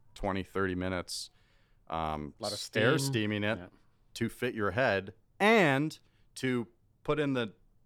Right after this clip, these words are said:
Speaker 1: dimples and the pinches in the style that you want. It was wild.
Speaker 2: Yeah.
Speaker 1: It was really cool.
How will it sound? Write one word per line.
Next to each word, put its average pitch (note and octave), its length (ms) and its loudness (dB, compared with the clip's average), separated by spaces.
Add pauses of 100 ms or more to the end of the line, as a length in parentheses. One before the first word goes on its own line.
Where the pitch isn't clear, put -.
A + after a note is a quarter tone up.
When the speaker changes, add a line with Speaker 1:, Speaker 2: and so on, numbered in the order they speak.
(180)
Speaker 1:
dimples B2 500 0
and G#2+ 100 -4
the G2+ 60 -2
pinches G#2+ 680 -4
in G#2 120 -4
the G2 60 -6
style G#2 340 0
that F#2+ 100 -2
you F2 120 -6
want. F#2+ 280 -2 (100)
It - 40 -4
was A2 140 -2
wild. E2+ 460 2
Speaker 2:
Yeah. F#2 60 -6
Speaker 1:
It - 180 -8
was G#2+ 120 0
really F#2+ 200 0
cool. D2 280 -8